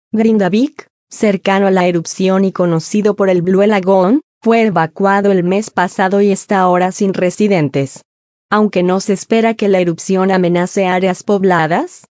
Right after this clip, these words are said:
emite gases tóxicos, lo que lleva a advertencias de no acercarse.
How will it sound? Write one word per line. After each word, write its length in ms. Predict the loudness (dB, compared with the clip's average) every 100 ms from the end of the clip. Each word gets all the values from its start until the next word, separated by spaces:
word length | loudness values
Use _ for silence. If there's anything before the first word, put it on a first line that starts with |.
| _
emite 480 | 2 4 2 2 -2
gases 480 | 0 -2 0 -4 -2
tóxicos, 840 | -2 -2 -4 -6 -2 -4 -4 -12 _ _
lo 180 | -2 0
que 160 | -2
lleva 380 | 0 0 2 0
a 20 |
advertencias 720 | 0 0 -2 0 -2 0 -2 -2
de 100 | 0
no 220 | 2 2
acercarse. 840 | 0 0 -2 0 -2 -2 -4 -4